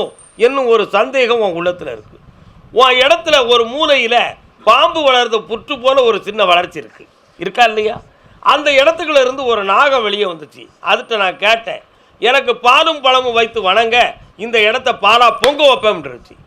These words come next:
கால் விட்டுவான். அது மட்டும் இல்லாம இப்ப இடையில கொஞ்சம் நகைகளை அடமானம் வச்சு கடன் வாங்கியிருக்கியாம்ல?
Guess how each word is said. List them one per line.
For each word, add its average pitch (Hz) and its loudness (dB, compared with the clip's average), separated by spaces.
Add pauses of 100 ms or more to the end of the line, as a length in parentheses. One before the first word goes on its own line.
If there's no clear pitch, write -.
(300)
கால் 165 0
விட்டுவான். 104 -16 (2250)
அது 254 0
மட்டும் 262 -2
இல்லாம 269 2 (600)
இப்ப 277 -6
இடையில 285 2
கொஞ்சம் 247 0
நகைகளை 285 4
அடமானம் 254 2
வச்சு 226 -4
கடன் 220 -2
வாங்கியிருக்கியாம்ல? 185 -4